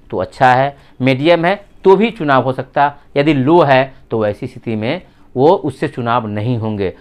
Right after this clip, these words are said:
तो इस तरह से ये जो सामान्य में लिंक एरर वन है और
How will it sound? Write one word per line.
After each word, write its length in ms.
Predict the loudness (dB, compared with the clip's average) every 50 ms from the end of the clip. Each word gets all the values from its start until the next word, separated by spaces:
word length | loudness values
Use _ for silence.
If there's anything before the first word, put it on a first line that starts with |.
| _ _ _ -10
तो 80 | -10 -4
इस 280 | 0 0 0 0 2
तरह 220 | 2 4 4 4 2
से 400 | 2 2 2 4 4 2 0 -2 -14 _ _ _ -2
ये 420 | 2 4 4 6 6 6 4 2 -4 _ _ -16 -4
जो 260 | 2 4 6 6 6
सामान्य 580 | 4 4 2 2 4 4 4 2 2 2 0 0
में 260 | 2 2 2 4 2
लिंक 340 | 2 2 2 0 0 -4 -2
एरर 280 | 0 2 4 4 4
वन 340 | 4 4 4 2 2 2 2
है 360 | 2 2 2 2 0 0 -2 -10 -20 -20 _ _ _ _ _ -2 2
और 360 | 4 4 6 4 4 2